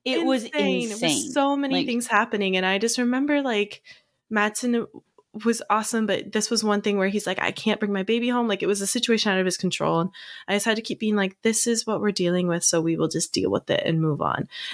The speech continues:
Speaker 2: And that was acceptance. I didn't like it. I didn't like that my house was a mess. Like, we had this beautiful little nursery for him all set up. We had all these
Speaker 1: Oh,
Speaker 2: plans,
Speaker 1: everything
Speaker 2: right?
Speaker 1: was ready. Yep. Mm-hmm.
Speaker 2: Everything. Our house was awesome.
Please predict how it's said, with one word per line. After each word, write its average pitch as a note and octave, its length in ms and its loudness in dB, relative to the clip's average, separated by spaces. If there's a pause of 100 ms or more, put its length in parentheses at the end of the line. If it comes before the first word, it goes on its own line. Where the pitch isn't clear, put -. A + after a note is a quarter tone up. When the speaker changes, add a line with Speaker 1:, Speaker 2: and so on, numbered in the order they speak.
Speaker 2:
And G3 140 0
that G#3+ 160 4
was A3 140 -2
acceptance. E3 580 -2
I G#3+ 60 0
didn't F#4 240 0
like F3 220 0
it. D#3 80 0
I E3 60 -2
didn't A#3 200 -2
like G3+ 240 0
that F#3+ 160 0
my F3 100 2
house F3 280 -2
was E3 100 -6
a F3+ 60 -2
mess. F3+ 300 0
Like, D#3+ 220 2 (220)
we C4+ 80 4
had B3 200 0
this G#3+ 160 -2
beautiful B3+ 420 0
little B3 180 2
nursery A3+ 400 0
for A3+ 140 0
him A3 140 0
all G3+ 120 4
set G3+ 180 -6
up. G3+ 220 0
We G#3 80 0
had G3+ 200 0
all G#3 140 4
these A3 200 0
Speaker 1:
Oh, - 20 -20
Speaker 2:
plans, A3 260 -2
Speaker 1:
everything C#4+ 300 2
Speaker 2:
right? D4+ 80 2
Speaker 1:
was C4 140 -2
ready. E3 340 -4 (160)
Yep. C4 180 -2
Mm-hmm. C4+ 80 -2
Speaker 2:
Everything. C4 340 2
Our F#3+ 100 2
house A3+ 220 0
was A3+ 120 -4
awesome. G#3 480 0